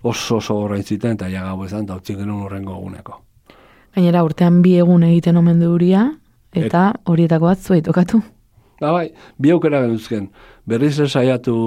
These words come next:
Speaker 1: igotzeari, o, edo gamelukin ibiltzea, eta, bueno, gamelu era esango ez dut.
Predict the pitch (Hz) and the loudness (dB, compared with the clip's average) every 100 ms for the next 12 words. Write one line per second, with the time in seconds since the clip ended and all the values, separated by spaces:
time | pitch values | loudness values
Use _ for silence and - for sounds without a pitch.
0 | 117 113 110 - _ 120 131 135 139 165 | -2 -6 -10 -20 _ -2 -2 -2 -2 0
1 | 180 131 113 110 - - 113 104 104 101 | 0 -2 -4 -4 -6 -6 -6 -4 -6 -6
2 | 101 - - 92 107 120 110 104 95 92 | -8 -14 -14 -4 -2 0 -2 -2 -4 -6
3 | - 90 87 87 90 - - 98 95 92 | -10 -12 -10 -12 -14 -18 -14 -12 -10 -8
4 | 98 98 95 98 98 104 101 98 - 139 | -8 -8 -8 -8 -10 -14 -14 -12 -10 -10